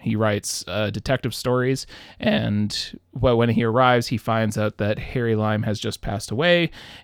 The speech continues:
and, uh, believing that there is foul play at work in Harry Lime's death, he sets about to investigate a mystery that includes,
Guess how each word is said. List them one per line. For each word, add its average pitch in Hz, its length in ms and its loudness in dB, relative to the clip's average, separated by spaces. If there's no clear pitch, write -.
and, 123 560 4
uh, 107 260 2
believing 151 440 6
that 120 160 4
there 120 200 6
is 110 280 0
foul 117 280 8
play 107 520 0
at 107 200 0
work 110 280 -2
in 110 280 2
Harry 110 240 2
Lime's 104 320 2
death, 131 340 2
he - 60 -20
sets - 320 2
about 117 340 4
to - 180 2
investigate 107 580 0
a 101 40 -2
mystery 110 400 0
that 104 140 0
includes, 131 640 2